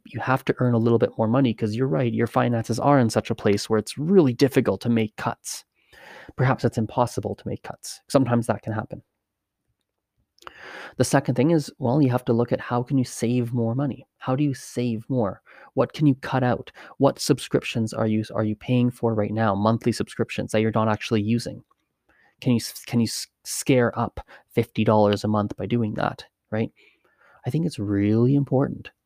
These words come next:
It's really important. Super important. I think savings also, finances, personal finances anyway, goes into another territory as well, um,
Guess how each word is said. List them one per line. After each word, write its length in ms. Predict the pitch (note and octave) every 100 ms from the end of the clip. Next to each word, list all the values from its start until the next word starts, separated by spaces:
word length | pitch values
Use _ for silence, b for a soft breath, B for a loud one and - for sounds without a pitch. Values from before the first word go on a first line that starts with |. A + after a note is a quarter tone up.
| _ -
It's 240 | B2+ -
really 800 | A2+ A#2 A#2+ A#2 A2+ A2+ G#2+ G#2+
important. 580 | G#2+ - A#2+ G2 G2 - _ _ _ _
Super 640 | - - - F3+ - A2+
important. 540 | G2+ - - - - - _ _ _ _ _ b b b b b _ _ _
I 80 | C3+
think 180 | C#3+ C3+
savings 460 | - A#2+ B2 B2+
also, 540 | - A#2 A2+ B2 A2 - _ - C#3
finances, 640 | - B2 B2+ G#2+ G2+ G#2+
personal 440 | - D3 - A2+
finances 580 | G#2 G#2 G#2+ A2 - A2
anyway, 340 | G2+ G2+ G2+ - _ _ _ _ _ _ _ _ _ _ _ _ - B B _
goes 200 | C3+ A#2+
into 180 | A2+ A#2
another 300 | A2 A2 A2+
territory 600 | - G#2+ G#2 - G#2 G2+
as 160 | G2
well, 320 | G#2 G#2 C#3+ _ _ _ _ _ _ _ _ _ _ _
um, 500 | A#2 G#2 G2+ G2+ -